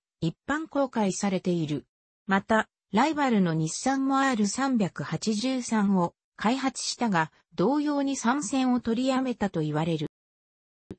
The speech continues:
日本人ドライバーでは、藤田寛が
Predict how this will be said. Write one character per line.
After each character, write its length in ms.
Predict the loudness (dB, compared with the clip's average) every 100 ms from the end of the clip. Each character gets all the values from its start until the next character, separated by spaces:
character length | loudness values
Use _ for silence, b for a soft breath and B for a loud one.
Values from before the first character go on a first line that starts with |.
| _
日 100 | 0
本 300 | 2 0 0
人 260 | -2 -2 0
ド 100 | 0
ラ 140 | 2
イ 80 | 2
バ 200 | 2 2
ー 20 |
で 100 | 2
は、 220 | 0 -2 -4 _ _
藤 280 | -4 -4 -2
田 120 | -2
寛 400 | 0 -2 0 0
が 180 | -2